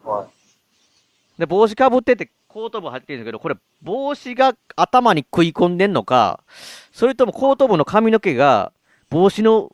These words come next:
Speaker 2: 上まで逆立ってんかわからないというかね、なんかこう、一体化してるんですよ、髪の毛と帽子が。
Speaker 1: うん。
Speaker 2: で、こんな髪型やったかなって僕思ってね。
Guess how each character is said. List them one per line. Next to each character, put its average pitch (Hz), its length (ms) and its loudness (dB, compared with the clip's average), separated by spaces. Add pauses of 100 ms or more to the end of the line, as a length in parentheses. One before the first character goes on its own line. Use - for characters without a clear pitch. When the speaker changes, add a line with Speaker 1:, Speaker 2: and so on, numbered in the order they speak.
(140)
Speaker 2:
上 262 220 -2
ま 233 100 2
で 156 80 -2
逆 202 220 -2
立 202 100 2
っ - 100 -2
て 196 100 -2
ん 151 60 -2
か 120 80 -2
わ 139 100 0
か 175 100 2
ら 175 40 0
な 147 140 -2
い 113 80 -4
と - 80 -10
い 104 60 -4
う 101 40 -4
か 101 120 -4
ね、 104 100 -6
な 110 80 -8
ん 98 40 -10
か 104 60 -10
こ - 300 -14
う、 - 80 -20
一 214 100 -16
体 262 220 0
化 226 120 0
し - 60 -2
て - 60 2
る - 40 0
ん - 20 -2
で - 40 -16
す - 40 -6
よ、 107 60 -4
髪 135 200 -2
の 127 80 2
毛 110 100 -6
と 101 140 -4
帽 127 240 0
子 - 120 -12
が。 98 180 -4 (1080)
Speaker 1:
う - 40 -14
ん。 - 960 -10 (720)
Speaker 2:
で、 160 80 -4
こ 202 220 0
ん 269 60 -2
な 302 80 2
髪 427 200 -2
型 302 200 0
や 254 60 2
っ - 20 -4
た - 100 -10
か 113 80 -4
な 127 120 0
っ - 20 -20
て - 80 -12
僕 113 180 -6
思 156 140 0
っ - 80 -2
て 107 100 -16
ね。 101 200 -12